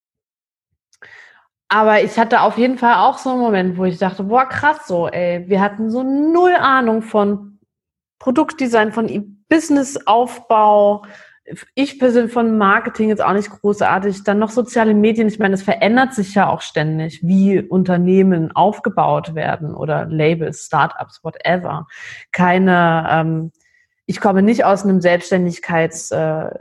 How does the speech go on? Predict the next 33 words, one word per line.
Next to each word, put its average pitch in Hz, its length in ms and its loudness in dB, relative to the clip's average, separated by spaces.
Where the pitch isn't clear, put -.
Familienhaushalt. 240 1500 2
Wir 175 80 -4
haben 165 160 -2
beide 165 320 2
auch - 160 -2
keinen 165 240 -4
finanziellen 220 640 0
Background 226 500 -2
und 202 80 -6
wir 185 80 0
haben 180 100 -2
das 170 120 -8
mit 165 160 -6
null 190 240 2
Kohle 208 380 0
und 185 200 -6
eigentlich 175 400 -4
keiner 190 340 2
echten - 240 -4
Erfahrung 196 600 0
irgendwie 190 680 -6
intuitiv 294 1040 2
<laughs> 233 100 -2
hochgerockt. - 800 -2
Und 185 100 -4
dann 190 160 2
auch 233 100 2
nochmal, 226 240 2
glaube 220 240 2
ich, 220 80 -10
eine 233 120 -2
geile 214 260 2
Kompetenzen, 226 880 -2